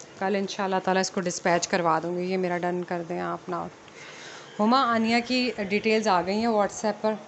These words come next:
मैंने उनका done कर दिया क्योंकि उन्होंने hold करवाया हुआ था, ये उनका hold था।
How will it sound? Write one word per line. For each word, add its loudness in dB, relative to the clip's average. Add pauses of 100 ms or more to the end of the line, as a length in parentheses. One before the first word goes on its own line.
मैंने 0
उनका -2
done 0
कर -2
दिया 0
क्योंकि -4
उन्होंने 0
hold -4
करवाया -8
हुआ -14
था, -18 (2750)
ये -12
उनका -8
hold -10
था। -10